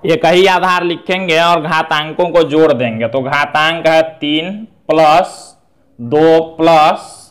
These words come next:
पन्द्रह, तो इसको जोड़ देंगे।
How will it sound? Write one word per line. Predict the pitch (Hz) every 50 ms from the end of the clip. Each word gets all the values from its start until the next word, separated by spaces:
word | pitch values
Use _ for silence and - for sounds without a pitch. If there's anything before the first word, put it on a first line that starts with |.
| _ _ _ _ _ _ -
पन्द्रह, | 160 160 160 160 160 151 156 160 165 156 135 113 104 101 - - - _ _ _ _ _ _ _ _ - -
तो | 160
इसको | 156 151 147 - - 170 160
जोड़ | 156 175 190 196
देंगे। | 190 202 202 202 196 190 196